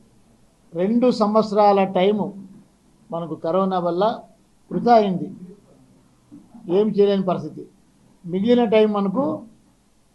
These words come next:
రెండు సంవత్సరాలు గెలిచినప్పుడు కొద్ది రోజులు అర్థం చేసుకోవడానికి దానికి సరిపడింది. ఇప్పుడు తర్వాత మళ్ళీ అంతా ఎలక్షన్ మోడ్లోకి వచ్చేసాం. కరెక్ట్గా అంటే కష్టపడి పనిచేయడానికి మనకు దొరికిన సమయము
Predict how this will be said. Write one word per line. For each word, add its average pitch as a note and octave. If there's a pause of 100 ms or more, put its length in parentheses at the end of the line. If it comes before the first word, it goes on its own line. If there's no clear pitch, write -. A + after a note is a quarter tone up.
(760)
రెండు A3
సంవత్సరాలు F#3+ (1300)
గెలిచినప్పుడు G#3
కొద్ది G3
రోజులు G3+ (680)
అర్థం G3+
చేసుకోవడానికి F#3
దానికి F3+
సరిపడింది. F3 (380)
ఇప్పుడు F#3+
తర్వాత F#3+
మళ్ళీ F#3
అంతా F3
ఎలక్షన్ F3+
మోడ్లోకి F3
వచ్చేసాం. D3 (1120)
కరెక్ట్గా G3
అంటే A#3
కష్టపడి G#3
పనిచేయడానికి G3
మనకు F#3
దొరికిన F3
సమయము F3